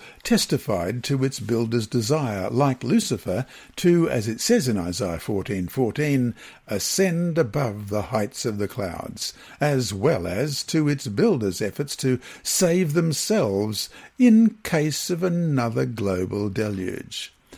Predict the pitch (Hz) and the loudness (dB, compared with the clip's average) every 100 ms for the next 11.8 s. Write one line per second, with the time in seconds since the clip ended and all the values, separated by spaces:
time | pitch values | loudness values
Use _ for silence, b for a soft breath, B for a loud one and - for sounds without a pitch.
0 | B B 117 127 185 - - B B 143 | B B 2 2 2 -4 -10 B B 4
1 | 127 120 - 220 202 175 - 143 123 120 | 6 4 2 4 6 4 0 0 2 4
2 | 117 98 95 78 - - 180 151 143 - | 2 2 -2 -4 -6 -2 0 0 0 -4
3 | - 143 127 190 165 110 - 113 117 117 | -6 -2 2 2 2 0 -4 -4 0 0
4 | 113 101 104 165 147 147 - 208 135 82 | 0 0 0 0 0 -4 -2 -2 -2 -4
5 | 82 101 87 82 90 139 90 - B B | -8 -6 -6 -2 2 2 0 -6 B B
6 | B 120 110 123 127 - 98 90 92 98 | B -2 2 2 0 2 2 2 0 -2
7 | 90 85 78 - 98 - 92 - - 85 | -2 -4 -6 -8 -10 -8 -8 -10 -8 -6
8 | 101 95 - - 117 123 _ _ _ b | -4 -6 -8 -14 -16 -20 _ _ _ b
9 | b b b b b _ 107 98 107 85 | b b b b b _ 0 0 0 -2
10 | 107 101 101 107 104 98 104 170 - 113 | -2 0 0 2 2 0 0 0 0 -2
11 | 110 135 226 214 131 127 120 | 0 2 2 2 2 2 0